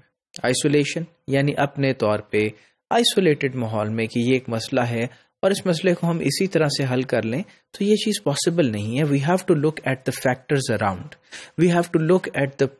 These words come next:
problems which actually cause this particular issue। और वो क्या हैं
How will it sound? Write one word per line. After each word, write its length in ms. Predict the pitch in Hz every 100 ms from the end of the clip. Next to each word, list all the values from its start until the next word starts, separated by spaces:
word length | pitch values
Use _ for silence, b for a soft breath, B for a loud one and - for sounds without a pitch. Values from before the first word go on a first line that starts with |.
| 147
problems 500 | 143 151 156 170 160 - b b 151
which 440 | 160 - - 190
actually 420 | 196 - 202 190 185
cause 380 | 127 123 127 - b b _ 135
this 120 | 160 -
particular 440 | 135 - 107 101 92
issue। 380 | 101 101 - - _ _ _ _ 120
और 60 |
वो 140 | 117 123
क्या 240 | - 139
हैं 280 | 135 147